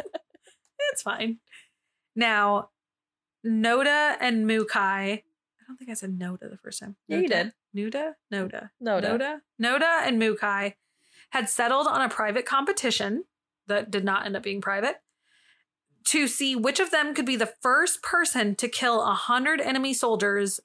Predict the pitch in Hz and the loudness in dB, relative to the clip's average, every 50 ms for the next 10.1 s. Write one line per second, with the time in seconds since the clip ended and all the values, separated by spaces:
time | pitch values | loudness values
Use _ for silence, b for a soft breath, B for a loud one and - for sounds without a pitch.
0 | _ _ 190 - 202 208 208 214 - - 226 262 311 330 277 269 240 226 220 202 | _ _ -6 -2 0 2 2 2 2 2 2 2 2 2 0 2 2 2 0 0
1 | 208 208 208 202 196 - - 196 196 202 - - - - - - - - - _ | -2 0 0 0 0 -2 -4 -4 -2 -2 -4 -4 -8 -14 -10 -8 -8 -8 -8 _
2 | _ _ _ _ _ _ _ _ _ _ _ _ _ _ _ _ _ _ _ _ | _ _ _ _ _ _ _ _ _ _ _ _ _ _ _ _ _ _ _ _
3 | _ _ _ _ _ _ _ _ _ _ _ _ _ _ _ _ _ _ _ _ | _ _ _ _ _ _ _ _ _ _ _ _ _ _ _ _ _ _ _ _
4 | _ - 214 214 214 226 220 233 254 294 320 311 320 - - 277 254 254 254 220 | _ -4 0 2 2 4 4 4 4 4 4 2 2 0 0 0 2 2 2 2
5 | 262 262 220 - 240 214 196 202 180 190 202 202 220 247 294 294 - 226 202 190 | 0 0 0 2 2 2 2 2 2 2 2 2 2 0 0 0 0 0 2 2
6 | 190 208 196 - - - 220 202 202 202 202 220 226 226 - 262 262 269 262 233 | 0 0 -2 -4 -4 0 0 2 2 2 2 0 0 0 0 0 2 2 0 0
7 | 233 226 214 214 196 220 - - - 208 208 196 196 190 202 196 202 214 220 214 | 0 0 0 0 0 -2 -4 -2 -2 -2 0 0 0 -2 0 -2 0 -2 -2 -2
8 | - - 320 - - - - - - - _ - - 208 202 - - - - - | 0 0 0 0 -2 -6 -6 -4 -4 -6 _ -8 -6 -6 -6 -4 -6 -12 -12 -14
9 | - _ _ _ _ _ _ _ _ - 214 214 214 - 247 220 214 - - - | -18 _ _ _ _ _ _ _ _ -4 -4 -4 -2 0 0 0 0 -2 -6 -8
10 | 202 | -10